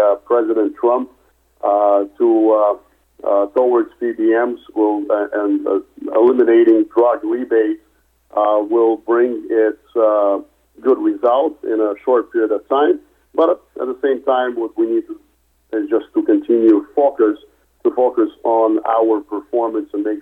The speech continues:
sure that if we're charged fees, then we either will be charged less because of our performance or we'll be able to make those, uh,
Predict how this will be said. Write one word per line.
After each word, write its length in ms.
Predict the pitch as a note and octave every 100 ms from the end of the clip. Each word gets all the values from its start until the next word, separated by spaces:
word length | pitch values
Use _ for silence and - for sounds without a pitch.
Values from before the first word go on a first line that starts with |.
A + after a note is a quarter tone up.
| -
sure 200 | A2 G#2
that 240 | G#2 G#2 G2+ _ _
if 160 | - G#2+
we're 220 | A#2 E3
charged 400 | - F3 F3 -
fees, 260 | - F#3 -
then 300 | - A#2+ A#2
we 420 | A2+ A#2 A2+ A2 G#2+ _ _ -
either 320 | B2 A#2+ A#2
will 200 | A2+ A2
be 160 | G#2+
charged 380 | G#2+ A2+ G#2+ - -
less 320 | C3+ C3 - _ _ _ _ _ _ _
because 280 | E3+ D#3+ C3
of 80 | C3+
our 100 | C#3
performance 600 | C#3 C3 - C3+ C3+ C3 G#2+
or 100 | G2+
we'll 140 | G#2+
be 220 | G2+ G2+
able 180 | G2+ G2
to 120 | F#2+
make 220 | G2 G2
those, 220 | - G2 - -
uh, 80 | -